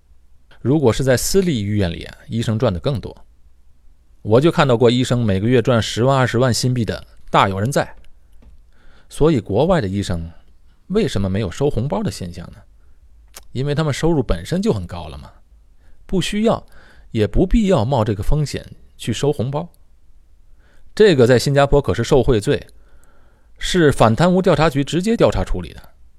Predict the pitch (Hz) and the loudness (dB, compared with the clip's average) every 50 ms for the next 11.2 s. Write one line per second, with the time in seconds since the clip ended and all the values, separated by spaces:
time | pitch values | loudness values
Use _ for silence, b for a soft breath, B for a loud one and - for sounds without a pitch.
0 | - - - - - - - 139 180 185 151 - 151 123 - 117 117 143 139 - | -20 -20 -20 -20 -20 -4 0 2 2 4 6 6 6 6 4 4 4 2 2 0
1 | - - - - - - - - - - 190 151 131 131 156 - - 131 170 - | -4 -10 -20 -20 -20 -20 -20 -6 0 4 4 6 6 6 4 4 2 0 0 0
2 | 101 87 82 95 101 107 - - - 85 82 - - 85 - - - - - - | -4 -6 -4 -6 -4 -4 -4 -4 -4 -6 -6 -10 -12 -14 -16 -18 -20 -20 -20 -20
3 | - - - 107 110 113 107 139 180 214 226 226 208 156 110 107 87 - - - | -20 -10 -6 -4 -2 -2 -2 -2 0 2 4 4 4 4 2 0 -6 -10 -14 -20
4 | - - - 110 92 - 104 117 151 156 - 95 87 92 92 90 - 90 87 95 | -12 -8 -8 -8 -6 -2 0 0 0 0 -2 -4 -4 -4 -6 -6 -6 -6 -6 -4
5 | 95 98 104 92 - - - - - - - - - - - - - - - - | -4 -4 -6 -8 -10 -14 -20 -20 -20 -20 -20 -20 -20 -20 -20 -20 -20 -20 -20 -20
6 | - - - - - _ _ _ - - - - - - - - - - - - | -20 -20 -20 -20 -20 _ _ _ -20 -20 -20 -20 -20 -20 -20 -20 -20 -20 -20 -20
7 | - - - - - - - - - b b b b b b b b b b b | -20 -20 -20 -20 -20 -20 -20 -20 -20 b b b b b b b b b b b
8 | b - - - 196 202 208 208 202 202 180 202 214 185 156 107 123 165 190 196 | b -12 -4 -2 0 2 4 4 4 4 4 4 4 4 2 0 0 0 0 2
9 | 127 98 107 104 - 87 80 - 82 87 90 87 85 - - - - - - - | 2 2 0 -2 -4 -6 -6 -6 -6 -6 -8 -10 -10 -14 -18 -20 -20 -20 -20 -20
10 | - - - - - 107 139 147 - 127 127 113 - - 107 107 104 120 120 123 | -20 -20 -10 -6 -4 -2 -2 -2 -4 -2 -2 0 0 0 0 0 -2 -4 -4 -4
11 | 110 143 147 - | -4 -4 -4 -4